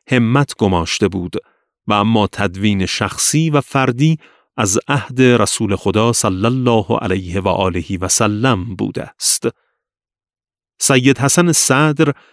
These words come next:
بعد از این کلام کتابی را برای علی رضی الله عنه که پیچیده به هم و عظیم بوده است ذکر کرده است و صحیفه ای را که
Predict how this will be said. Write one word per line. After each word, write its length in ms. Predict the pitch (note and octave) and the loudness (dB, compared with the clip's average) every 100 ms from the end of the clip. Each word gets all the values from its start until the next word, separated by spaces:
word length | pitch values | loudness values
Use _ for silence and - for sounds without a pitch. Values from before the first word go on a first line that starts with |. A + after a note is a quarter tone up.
| _ | _
بعد 280 | B2+ C#3 B2+ | -2 0 2
از 140 | A2+ | 2
این 160 | G#2+ F#2 | 0 -2
کلام 540 | - G#2+ C3+ D3+ D#3 D3 _ _ _ - | -2 2 4 4 2 -2 _ _ _ -2
کتابی 460 | C3+ - D#3+ D3 | 0 2 0 2
را 140 | C3+ B2 | 2 2
برای 420 | A2 G#2+ A2 A2+ - | 2 2 4 2 0
علی 400 | A2 B2 D3 B2+ | -2 0 2 0
رضی 280 | A2 G#2 B2 | 0 0 0
الله 340 | D3 C3 G#2 A2+ | 2 0 0 -2
عنه 340 | G#2+ A#2+ C3 B2+ | -2 0 -2 0
که 220 | C#3 C3+ - _ _ - | 2 2 0 _ _ -12
پیچیده 540 | A#2 G#2 - G#2 G#2+ | -10 -6 -4 -2 -2
به 120 | G2 | -2
هم 320 | - C#3+ D3 | -2 -2 0
و 80 | A#2 - | -4 -2
عظیم 440 | G#2+ F#2 G2+ F2+ | -4 -2 -2 -4
بوده 260 | F2+ F2+ F#2 | -4 -4 -2
است 540 | A#2 B2+ A#2+ - - - _ _ - | 0 0 -2 -2 -2 -2 _ _ -8
ذکر 440 | F#2 G#2 A2+ - | 0 2 0 -4
کرده 320 | - B2 A#2+ B2+ | -4 -2 0 0
است 460 | C#3 D3 - - D3+ _ _ _ - | 0 -2 -4 -2 -4 _ _ _ -2
و 260 | A#2 C3 C#3+ | 0 2 0
صحیفه 480 | - A2 G#2 F#2+ | -2 -4 -4 0
ای 140 | C3 C3 | 0 2
را 160 | B2 | 2
که 220 | A#2+ C3 | 4 2